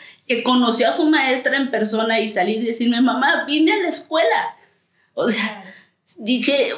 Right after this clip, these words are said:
Speaker 1: fue dentro de mí decir, "Sí, hijo, sí viniste, sí lo logramos y sí vamos a seguir adelante".
Speaker 2: Es correcto. Y ahí hago una felicitación,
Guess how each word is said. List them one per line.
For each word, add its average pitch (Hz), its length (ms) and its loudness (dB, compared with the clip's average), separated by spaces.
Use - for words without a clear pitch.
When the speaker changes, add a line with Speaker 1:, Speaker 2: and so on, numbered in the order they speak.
Speaker 1:
fue 277 180 2
dentro 302 260 2
de 277 60 -2
mí 262 100 -4
decir, - 280 -6
"Sí, 330 440 0
hijo, 226 300 -6
sí 269 260 -4
viniste, 285 560 -4
sí 294 180 -2
lo 262 140 0
logramos 240 640 -2
y 247 160 -2
sí 269 180 0
vamos 262 300 -2
a - 40 -8
seguir 196 300 0
adelante". - 460 -4
Speaker 2:
Es 233 200 -8
correcto. 285 600 -8
Y 269 480 -2
ahí 285 640 -4
hago 285 240 -2
una 277 220 -2
felicitación, 226 1000 -6